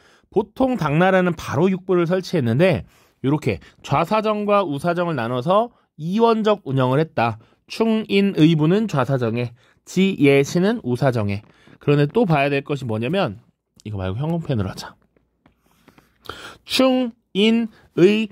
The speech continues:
지예신 모두 사실은 유교와 관련된 유교적 명칭이다라고 볼 수 있어요.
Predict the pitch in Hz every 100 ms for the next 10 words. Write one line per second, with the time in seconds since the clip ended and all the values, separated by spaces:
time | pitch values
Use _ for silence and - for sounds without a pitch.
0 | - _ - 196 220 - - _ 117 156
1 | 175 - - - 226 143 - 98 107 107
2 | 226 254 _ - - _ _ - 160 143
3 | 185 95 87 92 120 135 233 247 196 131
4 | 110 104 113 95 _ _ _ _ 107 117
5 | 135 185 247 240 165 143 - 147 139 113
6 | 104 120 120 113 101 113 113 113 - 92
7 | - 98 92 110